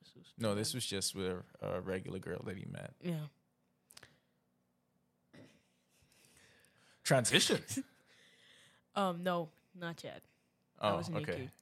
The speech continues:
Speaker 1: But yeah, like I said, I just don't wanna see talent like that just wither away into the darkness. It's like,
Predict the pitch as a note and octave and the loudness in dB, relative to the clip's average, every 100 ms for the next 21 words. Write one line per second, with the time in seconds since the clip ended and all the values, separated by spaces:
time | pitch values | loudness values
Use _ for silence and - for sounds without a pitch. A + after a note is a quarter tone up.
0 | - - - _ _ F#3 E3+ E3 E3+ E3 | -20 -20 -20 _ _ 0 2 4 4 4
1 | E3 F#3+ F3 E3+ D#3 D#3+ F3+ G#3+ G3 F3+ | 4 4 4 2 0 2 4 4 4 2
2 | D#3+ F3 E3 E3+ D#3+ E3 C#3+ A#2+ C3+ D#3 | 2 -2 0 4 4 2 -2 -2 -2 -2
3 | B2+ D#3+ - F3 D3+ D3+ E3 D#3 D3+ D3+ | 0 2 2 2 2 2 2 2 0 -2
4 | D#3 - - D#3 - C#3+ C3 - D#2 - | -4 -10 -20 -16 -12 -10 -8 -8 -8 -10
5 | - F#2+ - - - _ _ _ - D3 | -20 -20 -20 -20 -20 _ _ _ -14 -10
6 | C#3 A2+ | -10 -10